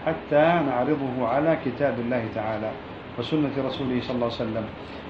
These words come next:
فما وافقهما قبلناه، وما خالفهما رفضناه، وما لم يوافقهما ولم يخالفهما سكتنا، كما هو المشروع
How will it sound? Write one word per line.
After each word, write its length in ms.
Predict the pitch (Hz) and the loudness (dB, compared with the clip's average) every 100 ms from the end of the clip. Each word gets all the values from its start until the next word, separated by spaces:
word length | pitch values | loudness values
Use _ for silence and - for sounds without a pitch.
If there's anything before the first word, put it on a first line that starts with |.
| - - | -12 -2
فما 280 | 135 139 151 | 2 6 8
وافقهما 760 | 143 139 - 139 143 131 131 | 10 8 4 2 2 0 0
قبلناه، 580 | 143 139 120 110 110 104 101 120 - - | 0 0 -2 -2 -2 -4 -6 -10 -10 -6
وما 220 | 131 143 135 | -2 2 2
خالفهما 680 | 143 131 131 135 120 123 135 | 2 2 0 -4 -2 0 0
رفضناه، 540 | 135 123 131 117 107 110 156 - - - - - - - | 2 0 0 0 -2 -4 -6 -8 -12 -12 -12 -12 -10 -4
وما 320 | 131 160 170 | 2 4 6
لم 200 | 160 151 | 6 4
يوافقهما 920 | 139 135 127 - - 117 120 123 139 | 6 4 2 -2 -4 -2 0 0 2
ولم 340 | 160 160 165 151 | 4 4 6 4
يخالفهما 760 | 135 147 123 117 - 110 120 - | 4 2 2 0 -4 -4 -4 -4
سكتنا، 540 | 160 147 151 123 101 92 - - - - - - - - - - - - - - - - | -4 -2 -2 0 -2 -4 -10 -14 -14 -14 -12 -12 -12 -12 -12 -12 -12 -12 -12 -12 -12 -4
كما 200 | 156 160 | 2 4
هو 160 | 156 156 | 6 6
المشروع 560 | 147 139 - 139 143 | 4 2 0 0 0